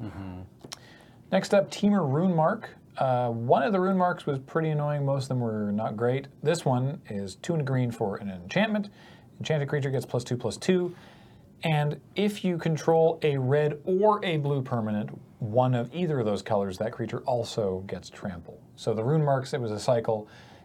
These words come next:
Speaker 2: It was, uh, plus two, plus two, and then an, and then also an ability conditional on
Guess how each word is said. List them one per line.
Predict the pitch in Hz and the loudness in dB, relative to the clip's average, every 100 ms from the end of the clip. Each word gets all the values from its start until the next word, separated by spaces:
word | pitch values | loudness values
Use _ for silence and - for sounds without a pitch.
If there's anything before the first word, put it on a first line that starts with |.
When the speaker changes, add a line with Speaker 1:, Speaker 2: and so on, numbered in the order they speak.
| - | -8
Speaker 2:
It | 117 | -6
was, | 120 104 98 95 | -2 -4 -4 -2
uh, | 98 95 92 98 - - - - | 0 2 0 -4 -10 -20 -20 -6
plus | 110 | -4
two, | - | -2
plus | 165 151 | 0 0
two, | - - 123 117 117 - - 131 | -2 -2 -2 -2 -6 -14 -12 -4
and | 120 | 2
then | 117 117 | 2 0
an, | 123 107 - | -2 -4 -4
and | 139 123 | 0 2
then | 120 | 2
also | - 151 160 - 120 113 120 | 2 0 0 0 0 0 -2
an | |
ability | 110 165 185 151 135 | -2 0 2 2 0
conditional | 131 131 127 131 135 127 123 | -4 -2 0 0 0 -2 0
on | 113 110 110 104 | 0 0 -2 -4